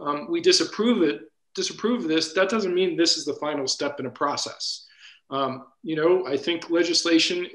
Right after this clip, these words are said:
would be a good strategy to move forward with such a large and complex merger,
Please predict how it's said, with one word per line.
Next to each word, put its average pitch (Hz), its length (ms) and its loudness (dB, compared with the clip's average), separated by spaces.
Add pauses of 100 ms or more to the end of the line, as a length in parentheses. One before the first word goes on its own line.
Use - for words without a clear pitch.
would 147 160 -4
be 147 180 2
a 131 40 -2
good 151 280 2
strategy 165 720 -2 (380)
to 160 120 -10
move 160 180 0
forward 156 500 2
with 151 320 -4
such - 320 0
a 151 100 -4
large 156 600 4
and 139 200 -8
complex - 720 -4
merger, 139 580 2